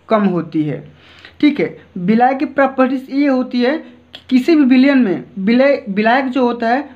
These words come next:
विलेय को अपने में समाहित कर लेता है। यहाँ पे देखिए, उदाहरण जो आपका नमक और जल का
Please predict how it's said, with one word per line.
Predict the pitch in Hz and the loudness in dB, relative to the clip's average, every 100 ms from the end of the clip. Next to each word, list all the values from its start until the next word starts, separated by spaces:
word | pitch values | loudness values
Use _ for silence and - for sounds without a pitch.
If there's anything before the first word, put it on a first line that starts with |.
| - | -12
विलेय | 185 214 247 285 | -2 2 2 2
को | 254 | -2
अपने | 226 233 254 | -4 -2 -2
में | 269 254 | -2 -4
समाहित | 247 220 214 233 | -4 -4 -4 -4
कर | 208 185 | -4 -2
लेता | 170 175 151 | -4 -2 -4
है। | 131 - - 226 | -4 -10 -8 -2
यहाँ | 247 | 0
पे | 254 | 0
देखिए, | 208 - 160 - - - _ - | -2 -4 -8 -10 -18 -20 _ -6
उदाहरण | 208 214 254 254 | -2 0 0 2
जो | |
आपका | 269 262 247 | 0 0 -2
नमक | 226 240 277 - - | -2 -2 -4 -8 -2
और | 208 262 - - _ _ _ - | 0 0 -6 -20 _ _ _ -6
जल | 175 247 | 0 0
का | 254 | 2